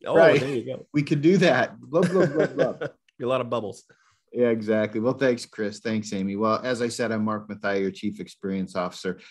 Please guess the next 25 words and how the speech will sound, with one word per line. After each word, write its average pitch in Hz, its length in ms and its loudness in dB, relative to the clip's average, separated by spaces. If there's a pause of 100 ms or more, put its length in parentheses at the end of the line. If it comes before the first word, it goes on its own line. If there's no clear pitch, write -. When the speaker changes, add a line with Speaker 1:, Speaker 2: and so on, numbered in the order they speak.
(140)
Speaker 2:
Hey, 143 120 4
a 131 40 2
couple 151 280 0
of 135 60 -10
things 127 260 -2
about 104 280 -2
me 101 160 -6
that, 92 300 -6
that 101 140 -8
you 101 200 -10
probably 95 280 -2
should 90 180 -6
know. 92 240 -6
I 123 120 0
love 110 280 -2
big 92 160 -4
ideas. 78 540 -10 (400)
Uh, 101 160 -2
as 113 180 -4
a 113 40 -2
matter 117 240 2
of 110 100 -4
fact, 101 300 -2 (200)
it, 110 300 -4
it's - 340 -8